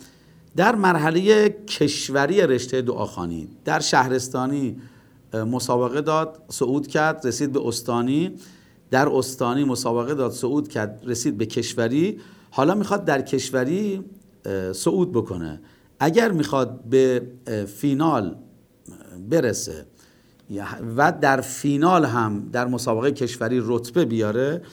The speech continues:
ام، کیفیت مسابقه به این نحوه که سی درصد امتیاز پایانی، اه، صعود کننده، یعنی فرد، اه،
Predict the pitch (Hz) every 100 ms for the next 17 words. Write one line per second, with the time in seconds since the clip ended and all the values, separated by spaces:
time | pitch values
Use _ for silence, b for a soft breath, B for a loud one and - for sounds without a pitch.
0 | B B B B B B _ 110 104 107
1 | 104 101 - - - 151 147 147 160 196
2 | - 151 139 131 135 135 135 156 127 107
3 | 98 98 98 87 76 - B B B B
4 | B - - - 180 214 196 139 143 139
5 | 123 - 165 135 123 120 120 135 135 131
6 | 147 156 165 139 113 117 117 113 127 135
7 | 131 131 131 139 135 135 135 135 180 226
8 | 196 180 175 170 170 - _ _ _ _
9 | _ _ - 120 117 110 160 147 135 -
10 | 127 123 117 139 139 120 127 135 - 131
11 | 151 135 147 147 151 160